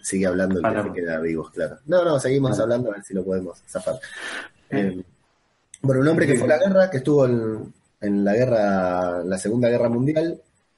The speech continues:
Speaker 1: que lo, lo,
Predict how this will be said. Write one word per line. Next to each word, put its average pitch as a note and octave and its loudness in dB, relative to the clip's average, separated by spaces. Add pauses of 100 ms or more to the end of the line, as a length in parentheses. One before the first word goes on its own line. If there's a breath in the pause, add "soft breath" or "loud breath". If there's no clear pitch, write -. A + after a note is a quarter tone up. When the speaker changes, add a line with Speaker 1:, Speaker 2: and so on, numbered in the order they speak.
(580)
Speaker 1:
que G#2+ 0
lo, F#2 0 (720 soft breath)
lo, F#2+ -2